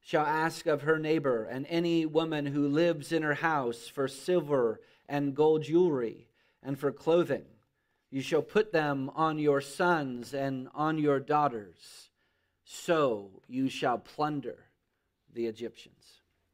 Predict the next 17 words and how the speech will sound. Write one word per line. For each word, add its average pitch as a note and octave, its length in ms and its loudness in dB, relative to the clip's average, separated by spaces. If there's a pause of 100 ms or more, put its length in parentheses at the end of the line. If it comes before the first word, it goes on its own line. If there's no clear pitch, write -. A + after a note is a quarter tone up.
(1040)
May A#2+ 100 -12
God B2+ 260 -4
bless C3+ 260 -2
the C#3+ 140 -2
preaching C#3+ 480 -8
of C3+ 100 -6
his C#3 160 -4
word. G#2+ 260 -8
Let's A#2+ 220 -6
pray. - 240 -20 (2000)
Father, D3 240 4
we D#3+ 160 4
ask D#3 400 -4
you, C3 360 -2 (680)
by C#3+ 100 0
the C#3 120 0
power E3+ 680 2